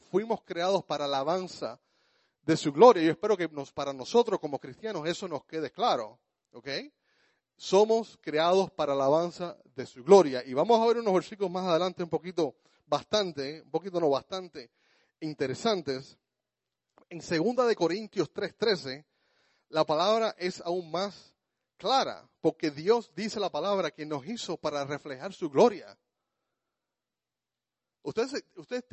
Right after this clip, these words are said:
entienden, es decir, la responsabilidad que tenemos como cristianos? Dice la palabra que tenemos que reflejar su gloria.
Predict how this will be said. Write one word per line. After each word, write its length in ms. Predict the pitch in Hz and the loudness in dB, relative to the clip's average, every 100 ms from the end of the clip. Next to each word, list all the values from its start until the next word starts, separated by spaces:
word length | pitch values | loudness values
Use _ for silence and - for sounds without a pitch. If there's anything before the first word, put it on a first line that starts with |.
| - 160 _ | -20 _ _
entienden, 680 | 170 165 - 180 226 208 190 | -14 -14 -6 0 0 0 -4
es 160 | 156 147 | -4 -4
decir, 120 | 175 | 0
la 120 | 147 | 0
responsabilidad 800 | 139 135 156 143 - 131 135 170 | 0 -4 -4 -4 -4 -8 -6 -6
que 80 | 190 | -6
tenemos 340 | 160 196 - | -6 -8 -4
como 220 | 190 160 | -4 -4
cristianos? 640 | 139 117 139 147 202 320 _ _ _ _ _ _ _ _ _ _ _ - | -6 -12 -8 -8 -10 -16 _ _ _ _ _ _ _ _ _ _ _ -4
Dice 200 | 170 226 | -2 0
la 80 | 202 | 0
palabra 300 | 156 185 190 | 2 0 -2
que 120 | 156 | -6
tenemos 260 | 160 196 | -2 -2
que 100 | - | -2
reflejar 640 | 156 151 - 147 131 131 170 | -4 -4 -8 -14 -16 -14 -12
su 220 | - 196 | -8 -2
gloria. 480 | 143 156 214 233 | 6 6 4 -4